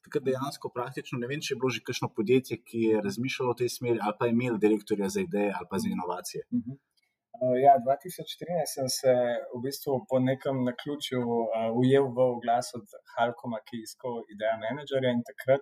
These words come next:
Speaker 2: ni bilo na trgu, eh, niti po LinkedInu, niti na Googlu možno najti, ehm,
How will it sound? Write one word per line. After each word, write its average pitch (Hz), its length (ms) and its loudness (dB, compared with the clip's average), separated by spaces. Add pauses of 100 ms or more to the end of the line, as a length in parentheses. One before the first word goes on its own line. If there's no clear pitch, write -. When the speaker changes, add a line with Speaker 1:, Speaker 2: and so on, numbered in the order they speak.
(100)
Speaker 2:
ni 123 180 -4
bilo 117 260 -4
na 113 160 0
trgu, 113 460 -4 (160)
eh, 101 320 -2
niti 107 260 -6
po 117 100 -4
LinkedInu, 123 460 2
niti 117 240 -2
na 113 80 0
Googlu 120 340 0
možno 113 380 -2
najti, 107 340 0 (440)
ehm, 107 420 8